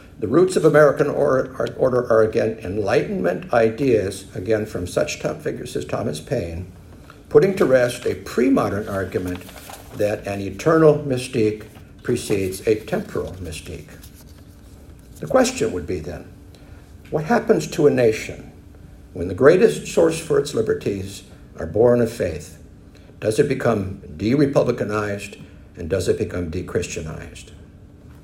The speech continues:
That would make our United States a modern development and a symbol of enlightenment becoming perfected, and ideas that we would call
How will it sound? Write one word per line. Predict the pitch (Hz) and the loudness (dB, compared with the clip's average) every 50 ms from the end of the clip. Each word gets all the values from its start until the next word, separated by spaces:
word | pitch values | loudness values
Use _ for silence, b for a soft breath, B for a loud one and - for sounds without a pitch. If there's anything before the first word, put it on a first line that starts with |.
| - B B B B B B B | -20 B B B B B B B
That | 147 151 | 0 4
would | - - 170 | 4 4 4
make | 170 170 156 160 | 4 4 6 6
our | 147 143 - - - - - - - | 6 4 4 0 -6 -14 -18 -10 -8
United | - 101 107 123 139 131 117 123 120 | -4 0 4 4 4 4 4 2 -2
States | - - 127 113 110 110 110 - | -2 2 4 6 6 4 4 -2
a | 110 104 | -6 -6
modern | 90 82 85 87 - 113 131 151 151 147 | -6 -6 -6 -2 0 6 6 6 6 6
development | 135 110 113 107 104 104 110 98 98 95 92 90 - B B B B B B B B | 2 2 2 2 2 2 0 -2 -4 -6 -6 -8 -10 B B B B B B B B
and | - 87 | -10 -8
a | 90 | -8
symbol | - - - 175 170 156 156 156 143 | -8 4 4 6 6 8 8 8 8
of | 123 120 | 6 4
enlightenment | 127 117 107 107 107 107 - 117 98 98 101 92 95 | 4 2 4 2 2 0 -2 -4 -8 -6 -8 -8 -8
becoming | - - - 104 98 - - - | -10 -6 -4 -4 -4 -4 -6 -8
perfected, | - 92 92 - 185 156 156 - - - - - - - B B B B B B B B B | -8 -8 2 2 2 2 2 0 0 0 0 0 -4 -8 B B B B B B B B B
and | - 95 92 | -10 -6 -4
ideas | 92 92 90 80 120 135 139 135 123 127 - | -4 -4 -2 -2 2 2 4 4 2 0 -2
that | 123 110 | -4 -4
we | 113 104 | -4 -2
would | 98 104 104 - | -2 -4 -4 -2
call | - 98 90 95 | 0 0 0 0